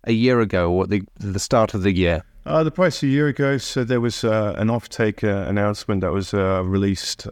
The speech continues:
Speaker 2: late last year, and that was four hundred and fifty dollars. And then the recent one, uh, was
Speaker 1: For
Speaker 2: six hundred.
Speaker 1: liquid or for
Speaker 2: Uh,
Speaker 1: gaseous?
Speaker 2: uh, it's for gaseous, yes. So from four, four fifty last year to six hundred and twenty-five this year.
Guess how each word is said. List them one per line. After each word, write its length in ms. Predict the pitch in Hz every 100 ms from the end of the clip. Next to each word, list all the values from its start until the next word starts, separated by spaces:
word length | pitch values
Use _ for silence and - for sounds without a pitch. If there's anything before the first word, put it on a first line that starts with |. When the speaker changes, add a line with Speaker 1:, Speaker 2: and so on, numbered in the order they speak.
| -
Speaker 2:
late 380 | 98 101 -
last 460 | 101 98 95 - -
year, 300 | 101 98 98
and 120 | - 101
that 120 | 95
was 120 | 95
four 260 | - 120 104
hundred 280 | 110 104
and 120 | 104 95
fifty 320 | 110 - 107
dollars. 480 | 107 110 117 - - _ _ _ -
And 140 | 107
then 120 | 98
the 100 | 95
recent 400 | 95 101 - 101
one, 380 | 95 95 92 95 -
uh, 120 | 90
was 140 | 92 90
Speaker 1:
For 80 |
Speaker 2:
six 200 | - 104
hundred. 140 | - 123
Speaker 1:
liquid 300 | 135 - 113
or 160 | 107
for 120 | 104 107
Speaker 2:
Uh, 40 |
Speaker 1:
gaseous? 640 | 117 104 - 92 - - - -
Speaker 2:
uh, 60 | 113
it's 160 | 110
for 100 | -
gaseous, 600 | 113 127 82 90 - - -
yes. 320 | 92 - - _
So 320 | - - 95
from 180 | 95 120
four, 240 | 107 - 156
four 380 | - - -
fifty 340 | - 151 - 120
last 340 | 113 110 -
year 140 | 110 101
to 140 | 104
six 260 | - 110 -
hundred 220 | 101 98
and 100 | 92
twenty-five 640 | - 92 101 - 87 85
this 240 | 90 -
year. 120 | -